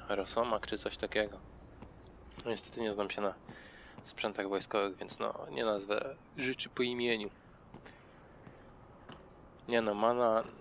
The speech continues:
mana. No, nazwie, nazwijmy to maną. Mana nam się nie ładuje. A, tym główienkiem nie da się otworzyć, no i co?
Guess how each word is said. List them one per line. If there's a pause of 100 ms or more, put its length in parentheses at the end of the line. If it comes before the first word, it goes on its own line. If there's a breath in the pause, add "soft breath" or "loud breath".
(180)
mana. (120)
No,
nazwie,
nazwijmy
to
maną.
Mana
nam
się
nie
ładuje. (920 loud breath)
A, (840 loud breath)
tym
główienkiem
nie
da
się
otworzyć,
no
i
co?